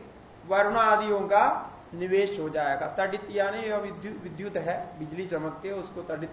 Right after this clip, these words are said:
बोलते हैं। तो तडित के आगे ही इनका निवेश होगा। इसमें युक्ति भी है और विज्ञान की भी सहायता है, फिर क्रम जो कहा गया, उसकी भी सहायता है।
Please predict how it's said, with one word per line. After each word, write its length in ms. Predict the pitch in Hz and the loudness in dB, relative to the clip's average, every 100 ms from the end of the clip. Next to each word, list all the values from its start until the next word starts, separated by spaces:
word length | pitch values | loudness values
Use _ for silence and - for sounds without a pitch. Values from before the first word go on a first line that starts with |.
| - | -10
बोलते 280 | 139 104 - | -12 -12 -16
हैं। 100 | - - - - - | -18 -20 -20 -20 -16
तो 60 | 156 | -10
तडित 400 | 160 175 190 202 | 2 2 2 -2
के 60 | 202 | 0
आगे 360 | 175 175 180 | 2 4 2
ही 180 | 190 185 | 0 -2
इनका 680 | 240 175 175 202 - - - - | -4 -4 2 4 2 -4 -14 -10
निवेश 360 | 165 185 196 180 | 0 4 4 2
होगा। 540 | 180 214 165 - - - - - | 0 4 4 2 -2 -12 -18 -12
इसमें 300 | 196 202 220 | -12 -6 -2
युक्ति 440 | 214 208 - 233 220 | 0 -2 -4 -8 -6
भी 180 | 233 | -2
है 360 | 226 220 - - - - - - - - - - - - | 4 4 4 0 -10 -18 -20 -20 -20 -20 -20 -20 -12 2
और 340 | 185 208 214 208 202 190 185 - - - | 6 8 6 8 8 8 4 -4 -12 -8
विज्ञान 460 | 170 185 214 220 220 | -8 -2 4 4 4
की 140 | 226 | -2
भी 140 | 226 226 | -4 0
सहायता 520 | 220 214 220 220 226 | 6 6 6 6 4
है, 380 | 220 220 - - - - - - - - - - - - - - - - - - | 4 2 -2 -8 -16 -20 -20 -20 -20 -20 -20 -20 -20 -20 -20 -20 -20 -20 -12 -2
फिर 120 | 233 | -2
क्रम 340 | - 220 220 | 2 4 4
जो 180 | 220 220 | 4 2
कहा 340 | 208 190 196 | 4 2 4
गया, 260 | 202 196 226 | 4 4 4
उसकी 360 | 202 165 185 175 | 2 0 -4 -4
भी 120 | 180 | -2
सहायता 460 | 143 120 117 - | -2 0 -2 -4
है। 80 | - | -10